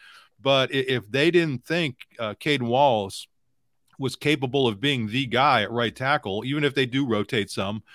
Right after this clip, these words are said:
uh, but the starter, uh, I don't think they would have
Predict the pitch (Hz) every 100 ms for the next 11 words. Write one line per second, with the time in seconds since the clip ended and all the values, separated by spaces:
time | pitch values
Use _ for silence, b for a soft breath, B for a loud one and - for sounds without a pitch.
0 | B B B 123 113 110 120 123 117 127
1 | 143 - 139 160 139 98 104 b b b
2 | b 120 120 117 131 131 131 143 127 -
3 | 131 123 - - - 120 127 123 131 123
4 | 120 156 160 98